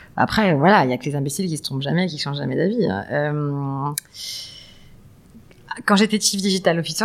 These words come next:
je me souviens que j'avais un collaborateur, euh, qui avait déménagé à Bordeaux, mais qui était manager, hein, je précise, hein, quand même. Et, euh,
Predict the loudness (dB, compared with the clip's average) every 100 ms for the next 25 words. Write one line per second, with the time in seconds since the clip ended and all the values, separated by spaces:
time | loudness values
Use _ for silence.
0 | 0 0 0 -2 0 0 -2 -2 0 0
1 | 0 0 -2 -2 0 2 2 0 -2 -2
2 | -2 -2 -2 -2 -2 -2 -2 -2 0 2
3 | 0 0 -4 -2 0 4 4 4 2 2
4 | 2 4 2 0 -2 -2 -4 -6 -6 -8
5 | -10 -6 -4 -4 -6 -6 -14 -10 -2 0
6 | 0 0